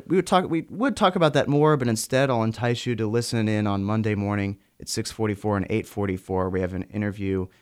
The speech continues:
with Bernadette Cahill, who wrote a book about this, about the Arkansas women's suffrage movement. We later would become the first state in the South to ratify the nineteenth Amendment,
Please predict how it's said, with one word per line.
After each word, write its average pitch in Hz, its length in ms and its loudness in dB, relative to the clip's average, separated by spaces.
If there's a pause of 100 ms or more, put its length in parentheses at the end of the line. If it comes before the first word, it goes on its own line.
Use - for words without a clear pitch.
(140)
with 92 140 -10 (160)
Bernadette 113 460 0
Cahill, 110 580 -2 (220)
who 104 60 -6
wrote 107 160 2
a 101 60 2
book 117 240 0
about 101 340 0
this, 101 260 -2
about 95 240 0
the 98 100 -2
Arkansas 95 720 -2
women's 90 460 -2 (420)
suffrage 143 400 2
movement. 131 420 2
We 123 120 0
later 127 220 2
would 113 100 0
become 117 260 0
the 107 80 0
first 120 320 -2
state 117 260 2
in 110 60 2
the 107 80 2
South 107 420 2 (540)
to 104 640 0
ratify 101 600 0
the 90 160 -2
nineteenth 98 400 -4
Amendment, 131 500 0